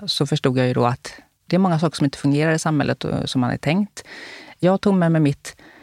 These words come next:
lösnings- och, eh, felsökningsorienterade sinne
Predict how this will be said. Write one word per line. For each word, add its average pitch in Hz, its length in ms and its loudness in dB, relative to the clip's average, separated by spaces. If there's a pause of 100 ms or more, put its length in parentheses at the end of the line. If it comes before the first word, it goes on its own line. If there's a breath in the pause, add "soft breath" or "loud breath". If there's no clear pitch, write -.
(360 loud breath)
lösnings- 147 760 2
och, - 260 -6
eh, - 300 -6
felsökningsorienterade 131 2000 2
sinne 165 500 2